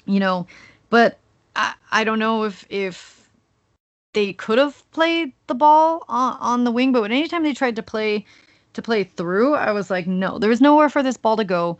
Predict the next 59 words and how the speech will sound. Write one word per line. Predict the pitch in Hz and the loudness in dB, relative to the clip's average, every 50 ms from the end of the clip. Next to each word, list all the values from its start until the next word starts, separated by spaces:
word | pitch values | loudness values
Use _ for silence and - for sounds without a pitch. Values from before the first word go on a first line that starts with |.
| _ _ _ _ _ _ | _ _ _ _ _ _
Um, | - 208 202 190 185 170 | -6 -4 -4 -4 -6 -6
Jonathan | - 240 233 247 247 277 262 | -4 -2 -2 -2 0 -2 -2
Dos | 247 247 - | -2 -2 -4
Santos, | 247 226 220 - 240 233 220 - | -6 -6 -4 -2 -2 -4 -4 -6
he | - - 247 233 | -6 -4 -2 0
was | 233 240 196 | 0 -2 -2
injured, | - 208 214 196 226 226 226 233 220 | -2 -2 -2 0 2 2 2 2 0
and | - 202 196 190 | -2 -2 -2 -2
I, | 180 180 170 - - 170 | -2 -2 -4 -4 -4 -4
I | 185 | -4
try | 180 - 208 | -2 -2 -2
to | 196 190 | -2 0
give | 185 196 | -2 -2
him | 190 190 202 190 190 190 175 - | -2 -2 -2 -2 -2 -4 -4 -6
the | - 180 | -6 -4
benefit | - 190 185 190 180 202 185 | -4 -4 -4 -4 -4 -4 -4
of | 185 180 | -4 -4
the | 170 | -2
doubt | 160 180 175 170 170 | 0 2 2 2 2
as | 180 165 - | 0 -4 -6
D | - 156 165 156 | -8 -8 -8 -8
P, | - - 254 254 247 240 240 240 - - - - _ _ - | -2 0 2 4 4 2 2 -2 -6 -10 -20 -20 _ _ -8
as | - 165 160 - - | -8 -8 -8 -8 -4
captain, | - 247 240 240 - 240 233 220 | -2 -2 -2 0 0 -2 -2 0
but | 185 196 175 - | 0 -2 -2 -4
super | - - - - - - 339 330 269 - 269 240 | -8 -16 -18 -12 -2 0 0 2 2 0 -2 -2
disappointing | 202 208 180 - 170 - 180 175 180 175 170 | -2 -2 -4 -6 -8 -8 -6 -6 -6 -6 -6
to | - 185 | -6 -6
me. | 175 175 175 170 156 - _ _ _ _ _ - 185 | -4 -4 -6 -6 -8 -10 _ _ _ _ _ -4 -2
Um, | 185 180 180 175 180 180 - 202 | 0 0 0 0 -2 -2 -2 -2
you | 196 | -2
know, | 185 180 | 0 0
there | 185 190 | 0 0
was | 185 185 180 - | 0 0 2 4
no | 240 262 277 | 4 4 4
spark | 262 - - 247 233 226 226 | 2 2 2 2 2 4 2
when | - 208 | 2 0
he | 185 208 190 | 2 2 0
was | 190 185 - | 0 -2 -2
on | 180 175 | -4 -4
the | 170 | -4
field. | - - 180 180 170 170 170 | -4 -2 0 0 2 2 0
It's | 180 175 165 - 170 | 0 -2 -2 -2 -2
like | 175 170 - | -2 -2 -4
he | - - 196 | -4 -2 -2
was, | 180 180 170 - - - | -2 -2 -2 -6 -10 -14
he | - - - - 180 175 - 202 | -14 -8 -4 -2 -2 2 2 4
was | 190 214 214 269 | 4 4 4 4
a | |
ghost | 226 240 233 226 226 - | 4 4 4 4 2 0
too. | - - 180 170 180 180 | 0 0 0 2 2 0
He | 185 170 208 190 | 0 0 0 -2
might | 190 190 | -2 -2
as | 190 185 165 | -4 -4 -6
well | 170 175 | -6 -6
not | 175 175 175 180 | -4 -2 -2 0
have | 220 233 190 | -2 -2 -2
been | 180 180 175 | -2 -4 -2
there. | 170 170 175 180 170 | -4 -4 -4 -4 -6